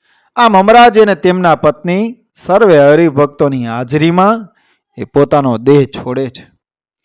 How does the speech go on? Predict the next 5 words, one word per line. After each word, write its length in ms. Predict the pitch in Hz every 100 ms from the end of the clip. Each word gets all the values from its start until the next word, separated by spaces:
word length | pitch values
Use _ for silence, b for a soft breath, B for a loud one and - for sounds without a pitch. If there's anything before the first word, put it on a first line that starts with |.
| _ _ _ _
અમરાજીને 600 | 175 196 214 208 196 190
વારસામાં 760 | 160 151 160 175 - 180 160 -
પત્ર, 420 | 151 - - 151
પુત્ર 460 | 127 - 185 190 160
બોધાજી 600 | 151 151 156 160 147